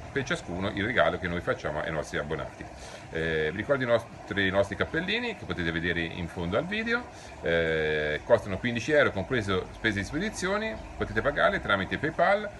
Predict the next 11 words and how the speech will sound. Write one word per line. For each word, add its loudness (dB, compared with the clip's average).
all'indirizzo 0
D 2
N 0
A 6
rossonero 0
dal 4
milleottocentonovantanove -2
chiocciola -2
gmail -2
punto -6
com -4